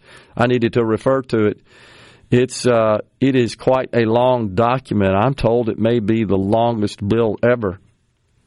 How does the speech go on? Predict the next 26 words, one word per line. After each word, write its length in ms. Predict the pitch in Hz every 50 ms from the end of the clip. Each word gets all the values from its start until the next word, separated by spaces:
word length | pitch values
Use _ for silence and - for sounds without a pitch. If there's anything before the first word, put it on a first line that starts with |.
| _ _ _ - -
uh, 160 | - 101 95
passed 640 | - - - 123 147 175 143 - - - - - - _ _ _ _ _ _ _ _ _ -
in 400 | 113 107 107 101 101 95 95 - - -
the 80 | 104
state 280 | - - - 131 117 101
history. 580 | 123 143 160 - - - 107 104 110 107 - _ _ -
And, 320 | - 143 156 170 170 160 - - -
and 220 | 202 196 190 190
it's, 260 | 180 160 - - - _ _ _ _ _ _ _ _ _ _ _ _ _ -
I 140 | 147 143 139
think 180 | 135 127 120 92
the 80 | 117
reason 380 | 107 117 127 131 123 117 117 110
is 100 | 104 -
fairly 320 | - - 123 120 117 110
straightforward 760 | 101 - - 123 117 104 - - 127 127 131 131 127 120 110
there. 280 | 110 110 113 117 123 117
It's 100 | 101 -
because 560 | - 151 117 - - 143 143 151 156 147 139
it's 300 | 151 160 156 - - 156
a, 80 | 151 131 123 - -
it's 200 | - 156 156 -
a 40 | -
bill 680 | 131 123 127 131 190 208 226 214 190 175 170 175 185 _ _ _ _ _ _ _ _ _ _ _ _ _ _ _ _ -
that 180 | 123 143 147
essentially 920 | 147 131 - - - 175 208 226 - - 175 151 151 151 151 151 151 147